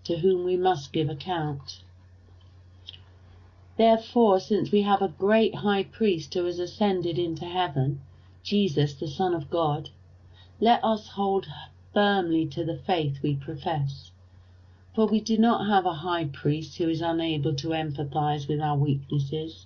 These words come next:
but we have one who has been tempted in every way just as we are, yet he did not sin. Let us then approach God's throne of grace with confidence,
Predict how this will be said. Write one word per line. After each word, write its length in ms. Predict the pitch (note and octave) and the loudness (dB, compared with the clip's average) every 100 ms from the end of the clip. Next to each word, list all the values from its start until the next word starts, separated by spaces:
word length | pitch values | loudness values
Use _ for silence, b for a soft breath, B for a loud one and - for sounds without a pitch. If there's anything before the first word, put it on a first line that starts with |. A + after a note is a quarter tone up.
| - B B B B | -20 B B B B
but 160 | F#3 - | 0 4
we 180 | G3+ G3+ | 4 4
have 320 | G#3+ G#3 F#3+ | 2 0 -2
one 220 | F#3+ F#3 | -4 -2
who 200 | F#3 F#3+ | 0 0
has 120 | F#3 | 0
been 260 | - F#3+ F3+ | 2 0 0
tempted 480 | F#3+ G3 C#3+ F3+ E3+ | -2 -2 -2 0 0
in 160 | F#3 | 2
every 320 | G3 G3 G3+ | 0 0 0
way 340 | F#3 F#3+ D#3 D3 | 2 2 2 0
just 360 | F#3 F3+ - | 0 -2 -4
as 140 | F3+ E3+ | -8 -2
we 240 | F#3 E3+ | 0 2
are, 220 | C#3+ C#3 C#3 - B B B - | 2 2 2 -4 B B B 0
yet 240 | F3+ - | 0 0
he 260 | - G3+ F3 | 0 2 2
did 220 | C#3+ E3 | 0 0
not 240 | E3 D#3 | -2 -4
sin. 440 | - - F3 D3 C#3+ - - - - - - - - b b b b b b b b - | -6 -2 0 0 -2 -8 -20 -20 -20 -20 -20 -20 -20 b b b b b b b b 0
Let 280 | G#3+ A#3 B3 | 2 2 0
us 160 | A#3+ | -2
then 240 | - G3 G3 | 2 2 2
approach 600 | F#3+ - F#3+ F3+ C#3+ - | -2 -2 2 2 2 0
God's 380 | F#3 F3 - - | 0 0 -6 -4
throne 320 | F3+ F3+ F3 | 0 0 -2
of 180 | E3+ - | -4 -2
grace 380 | E3+ E3+ D3 - | -2 -2 -2 -4
with 200 | C#3+ - | -6 -6
confidence, 960 | D#3+ D#3+ C#3 C#3+ C#3+ C#3 C#3 - - | -4 -2 -2 0 2 2 2 -2 -16